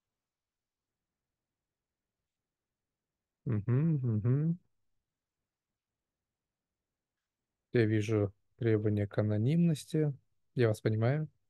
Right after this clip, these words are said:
Э, признаюсь, это, наверное, был к органи-, э, к организаторам вопрос. Так.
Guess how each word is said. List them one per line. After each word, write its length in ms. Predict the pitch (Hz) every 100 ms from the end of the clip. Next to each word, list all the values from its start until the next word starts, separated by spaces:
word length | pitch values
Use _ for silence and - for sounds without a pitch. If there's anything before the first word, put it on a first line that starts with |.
| _ _ _ _ _ _ -
Э, 260 | 127 110
признаюсь, 420 | 107 120 117 110 113
это, 140 | 104
наверное, 260 | 110 107 104
был 200 | 123 131
к 60 | -
органи-, 520 | 110 117 127 123 113
э, 40 |
к 60 | -
организаторам 720 | 110 113 110 113 107 123 113
вопрос. 500 | 110 104 139 180 - _ _ - - - _ _ _ _ _ -
Так. 440 | 107 101 92 -